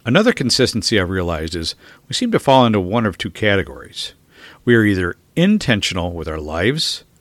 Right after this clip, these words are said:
means we're proactively making decisions and take action, or we are unintentional in our lives. We are reactive to what happens around us. We do not make decisions ahead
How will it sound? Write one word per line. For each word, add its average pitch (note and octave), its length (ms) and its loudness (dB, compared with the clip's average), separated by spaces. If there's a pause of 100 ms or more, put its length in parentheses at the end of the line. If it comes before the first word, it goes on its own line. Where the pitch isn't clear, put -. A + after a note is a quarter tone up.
(500)
means F#2+ 200 -8
we're E2 120 -6
proactively B2 720 2
making F2 260 -6
decisions C3+ 600 -2
and A#1+ 100 -14
take - 200 -8
action, D#3 480 0 (480)
or D3 220 6
we B2+ 160 2
are B2 180 4 (140)
unintentional F#2+ 680 -2
in D#2+ 80 -8
our D#2 100 -10
lives. - 500 -12 (500)
We A2+ 140 0
are C3 80 4
reactive C#3 640 2
to G2 80 -6
what F#2+ 100 -4
happens G#2 320 -2
around A#2 420 0
us. - 360 -12 (360)
We A#2 80 -4
do A#2 140 -2
not A#2 460 0
make F2+ 160 -8
decisions F#2+ 500 -6
ahead F#2+ 480 -2